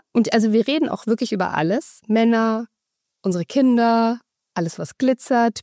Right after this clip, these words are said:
Bücher, Weltpolitik. Das Einzige, worüber wir bislang eigentlich gar nicht geredet haben, ist Sex und Intimität und alles, was damit zu tun hat. Und jetzt ist sie mit ihrem Kopf gerade unterm Tisch und sucht was.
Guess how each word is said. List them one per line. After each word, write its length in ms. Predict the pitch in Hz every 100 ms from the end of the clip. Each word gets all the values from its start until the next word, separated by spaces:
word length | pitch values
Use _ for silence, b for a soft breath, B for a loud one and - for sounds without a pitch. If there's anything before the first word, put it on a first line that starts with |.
| -
Bücher, 560 | 240 247 - 220 214
Weltpolitik. 960 | 226 233 - 233 220 - 226 226 - - b b b b b _ _ _ _ _ -
Das 160 | 208
Einzige, 520 | - 247 311 311 294
worüber 360 | 269 247 240 240
wir 380 | 233 233 226 - _ -
bislang 760 | 202 269 - 226 220 233 233 _
eigentlich 360 | - 220 226 -
gar 220 | 180 214 269
nicht 180 | 226
geredet 520 | - - 175 175 175 208
haben, 440 | 185 196 220 262 _ _ _
ist 640 | 220 214 208 - - - _ -
Sex 640 | - 226 262 - - - -
und 260 | 214 214 -
Intimität 680 | 208 196 196 185 - 220 214
und 140 | 202 - -
alles, 340 | 202 202 -
was 140 | 185
damit 260 | - 185 175
zu 120 | -
tun 300 | - 190 180
hat. 300 | 170 170 - _ _ _ _ -
Und 160 | 196 208
jetzt 180 | 233
ist 140 | - 233
sie 80 | 240
mit 180 | 214
ihrem 180 | 208 196
Kopf 280 | - 269 -
gerade 340 | - 214 214
unterm 340 | 214 196 185 160
Tisch 280 | - 339 -
und 160 | 311
sucht 320 | 262 233 202 -
was. 380 | 160 160 247